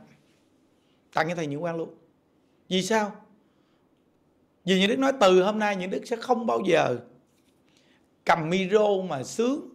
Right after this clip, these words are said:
danh hiệu Bồ Tát Quán Thế Âm trong sách nữa. Vì cái điệu lễ Quan Âm của mình quá hay.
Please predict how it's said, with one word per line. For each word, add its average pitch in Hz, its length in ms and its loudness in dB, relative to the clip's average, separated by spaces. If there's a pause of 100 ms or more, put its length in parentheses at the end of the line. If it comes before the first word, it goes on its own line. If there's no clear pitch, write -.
(960)
danh 196 200 2
hiệu 151 140 0
Bồ 151 120 0
Tát 185 160 -2
Quán 226 200 0
Thế 226 80 -2
Âm 180 80 -2
trong 180 140 -4
sách - 180 -10
nữa. 160 100 -12 (640)
Vì 208 140 2
cái 269 160 0
điệu 190 260 6
lễ 180 240 6
Quan 247 160 2
Âm 240 200 0
của 262 60 -4
mình 190 220 0
quá 233 300 10
hay. 262 420 8